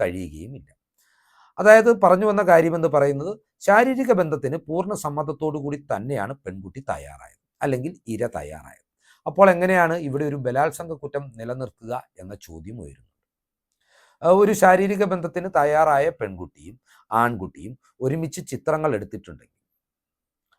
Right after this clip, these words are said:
അത് തെറ്റാണ് എന്ന് പറയാൻ കഴിയില്ല. എന്നാൽ ആ ചിത്രങ്ങൾ ഉപയോഗിച്ച് ഒരാൾ മറ്റൊരാളെ ഭീഷണിപ്പെടുത്തിയാൽ അത് ഗുരുതരമായ കുറ്റകൃത്യമാണ്. എന്നാൽ അത്തരമൊരു ഗുരുതരമായ കുറ്റകൃത്യം രാഹുൽ മാങ്കൂട്ടം ചെയ്തു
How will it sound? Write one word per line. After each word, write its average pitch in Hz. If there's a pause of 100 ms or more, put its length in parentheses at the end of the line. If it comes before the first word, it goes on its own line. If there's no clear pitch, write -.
(160)
അത് 151 (340)
തെറ്റാണ് 147
എന്ന് 104
പറയാൻ 82
കഴിയില്ല. 60 (800)
എന്നാൽ 90 (480)
ആ - (140)
ചിത്രങ്ങൾ 175
ഉപയോഗിച്ച് 131 (120)
ഒരാൾ 147 (100)
മറ്റൊരാളെ 135 (120)
ഭീഷണിപ്പെടുത്തിയാൽ 120 (400)
അത് 262 (100)
ഗുരുതരമായ 98 (200)
കുറ്റകൃത്യമാണ്. - (1040)
എന്നാൽ 214
അത്തരമൊരു 214
ഗുരുതരമായ 180
കുറ്റകൃത്യം 160 (100)
രാഹുൽ 139
മാങ്കൂട്ടം 151 (140)
ചെയ്തു 143